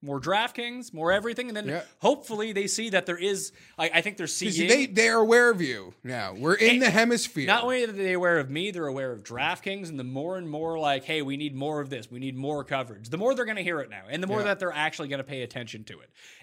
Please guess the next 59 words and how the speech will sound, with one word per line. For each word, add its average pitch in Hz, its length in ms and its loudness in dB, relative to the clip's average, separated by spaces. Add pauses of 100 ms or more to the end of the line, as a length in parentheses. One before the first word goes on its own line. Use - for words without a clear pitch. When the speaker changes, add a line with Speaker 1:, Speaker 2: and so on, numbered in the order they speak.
Speaker 1:
And 190 400 6
if 170 200 0
you 165 180 -2
are 165 280 2
in 160 240 -6
the, 151 300 -4
like, 123 280 -6
local 139 300 -6
G 131 220 -8
T 135 180 -6
A 131 220 -2
area, 151 340 -2
or 127 80 -8
just, 123 240 -10
you 120 60 -8
know, 117 100 -8 (300)
wanna 143 240 0
take 156 180 -2
a 147 60 -6
flight 170 400 2
in 190 160 2
to 151 80 -4
see 165 140 -2
the 151 80 -2
Pat 175 300 2
Mayo 180 260 4
Experience, 170 680 -4 (380)
uh, 143 240 2
hit 185 180 2
me 208 100 0
up 202 140 4
on 180 140 2
Twitter 156 280 -2
at 143 220 -2
the 143 60 -14
P 143 200 -6
M 139 140 -2
E. 156 180 -2
Send 143 220 -6
me 135 80 -6
a 120 60 -6
Facebook 147 420 -10
message. 147 460 -8
I 127 40 -10
mean, 113 140 -12
I 123 140 -6
won't 135 180 -8
see 143 80 -10
your 135 120 -8
Facebook 131 360 -10
message, 135 320 -10
but - 100 -20
someone 120 200 -10
will 123 80 -10
pass 127 240 -8
that 131 120 -8
along 127 280 -8
to 131 80 -16
me. 127 180 -10